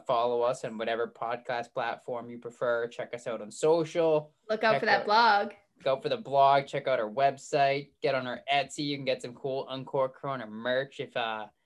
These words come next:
Speaker 1: you're interested. I know, uh, we've had friends get 'em so far. The Uncorked Corner beanies are a big hit. Um, coasters, anything you can imagine on there that you might want that's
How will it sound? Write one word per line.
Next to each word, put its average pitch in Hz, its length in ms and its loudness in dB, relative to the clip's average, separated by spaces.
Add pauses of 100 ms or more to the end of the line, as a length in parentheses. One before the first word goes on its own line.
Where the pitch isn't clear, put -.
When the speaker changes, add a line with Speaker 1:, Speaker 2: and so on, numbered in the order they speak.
(440)
Speaker 1:
you're 120 140 -4
interested. 135 540 -2
I 123 160 -2
know, 123 260 2
uh, 117 400 0
we've 123 160 -12
had 123 280 -4
friends 123 320 -4
get 127 160 -2
'em 120 180 -8
so 123 240 -4
far. 120 320 -2
The 120 260 -10
Uncorked 127 540 -4
Corner 123 340 -6
beanies 127 720 -8 (360)
are 117 160 2
a 117 40 0
big 127 240 0
hit. 131 380 0 (500)
Um, 110 440 0 (240)
coasters, 151 640 4
anything 139 420 -4
you 123 160 -10
can 123 80 -12
imagine 110 460 -8
on 104 180 -8
there 104 220 -8
that - 260 -16
you 110 80 -10
might 98 280 -14
want 101 300 -16 (200)
that's - 200 -18